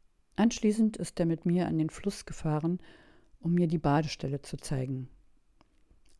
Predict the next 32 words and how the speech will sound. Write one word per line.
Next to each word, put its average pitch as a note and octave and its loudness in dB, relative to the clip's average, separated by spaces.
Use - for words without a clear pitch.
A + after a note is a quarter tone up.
Den F#3 2
restlichen A3+ 0
Samstag F3+ -2
hatte - -4
ich - -10
glücklich - -2
und D3 -6
zufrieden F3+ -2
in - -4
der D#3+ 2
Hängematte C#3+ 0
gelegen, C#3+ -4
den D3+ -2
Laptop C#3+ -4
ausgeschaltet F#3 -2
und D#3+ -6
zum - -4
ersten G#3 2
Mal F3 4
seit D3 0
Monaten E3+ 2
wieder D#3+ 0
ein F3+ -2
Buch - -6
gelesen. D3+ -6
Abends G#3 4
saßen D#3+ 0
wir D3 2
im C#3+ -2
Garten, F3 0
tranken D3+ -2
Wein E3 -2